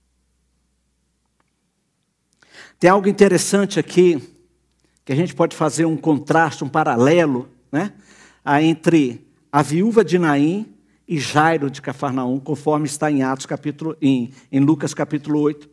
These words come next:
é o próximo capítulo aí. Os irmãos lembram lá da história de Jairo.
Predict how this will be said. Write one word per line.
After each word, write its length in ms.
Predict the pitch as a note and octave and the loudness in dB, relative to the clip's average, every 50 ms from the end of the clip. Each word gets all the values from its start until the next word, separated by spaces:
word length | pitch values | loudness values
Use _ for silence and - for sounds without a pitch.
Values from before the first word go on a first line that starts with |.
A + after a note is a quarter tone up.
| _ _ | _ _
é 80 | D3+ D#3 | -10 -10
o 40 | D3+ | -8
próximo 520 | - E3 D3 C#3+ C#3 C#3 - D3+ D3 C#3+ _ _ _ _ _ _ _ _ | -6 -6 -6 -6 -6 -8 -10 -12 -12 -12 _ _ _ _ _ _ _ _
capítulo 540 | - C3+ C#3 C#3 D#3 D#3 C#3+ D3 - C#3 B2 | -8 -8 -6 -4 -4 -6 -4 -6 -8 -8 -8
aí. 180 | A2+ A2 A2+ - _ _ _ _ _ _ _ _ _ _ _ _ _ _ _ _ _ _ _ _ _ _ _ _ _ _ _ _ | -8 -10 -12 -16 _ _ _ _ _ _ _ _ _ _ _ _ _ _ _ _ _ _ _ _ _ _ _ _ _ _ _ _
Os 140 | - C3 D3+ | -4 0 2
irmãos 340 | F#3 E3+ C#3+ G#3 B3 B3+ G3+ | 2 2 2 2 0 0 2
lembram 380 | F3 F3 A3 C4 B3+ G3+ E3 D3+ | 2 2 2 2 0 -2 -2 -2
lá 80 | D3+ | -2
da 100 | C#3 D3 | -2 -4
história 380 | C#3 - - - C#3+ C3+ C3+ C3 | -6 -8 -6 -6 -4 -4 -4 -6
de 140 | A#2+ C3+ A#2+ | -6 -10 -10
Jairo. 420 | A2+ C3 B2 A#2 A#2+ - - | -10 -10 -10 -12 -14 -16 -20